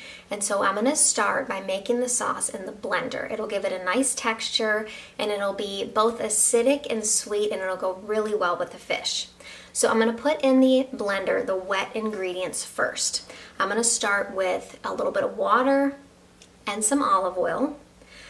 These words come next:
I'm also gonna add some vinegar and some lime juice. Next, I'm gonna add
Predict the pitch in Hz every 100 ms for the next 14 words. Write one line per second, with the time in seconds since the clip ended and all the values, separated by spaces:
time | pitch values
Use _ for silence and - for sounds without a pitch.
0 | - 214 208 202 208 254 254 254 - 190
1 | 190 190 - - 185 185 185 208 254 262
2 | 262 269 277 - - - - - - 208
3 | 202 196 190 190 - 196 190 185 180 180
4 | 175 - 170 - - - - - - -
5 | - - - - 220 240 302 - 339 302
6 | 262 - 196 196 202 208